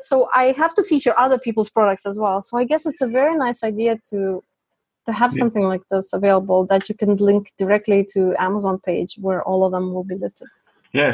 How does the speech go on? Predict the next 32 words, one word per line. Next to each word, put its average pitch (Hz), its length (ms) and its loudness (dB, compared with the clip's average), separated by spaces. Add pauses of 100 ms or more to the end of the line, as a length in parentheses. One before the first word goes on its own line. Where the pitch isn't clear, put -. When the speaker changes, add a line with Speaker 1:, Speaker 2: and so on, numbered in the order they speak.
Speaker 2:
so, 135 80 0 (300)
um, 117 200 2 (360)
right 139 280 2
after 110 160 -14 (120)
this, - 180 -10
I'll, 107 220 -4 (120)
I'll 117 240 -2
send 156 160 -2
you 135 100 2 (120)
the 107 40 -6 (140)
link, 135 200 -2 (540)
um, 98 480 -6 (540)
the 104 140 -6
apply 127 300 2
link, 104 300 -4 (200)
and 95 280 -6 (100)
then 92 180 -6 (340)
you, 95 220 -20 (100)
you - 80 -20
can 101 200 -18
go 98 160 -8
from 87 160 -10
there. 98 180 -4 (720)
Speaker 1:
Oh, 208 120 0
great, 262 260 -2 (160)
thanks. 240 320 -4 (1300)
Speaker 2:
So, 160 420 -2 (160)
uh, 120 420 -4 (160)
we're 123 140 -6
talking 147 260 2
about 123 220 2
A 104 320 -8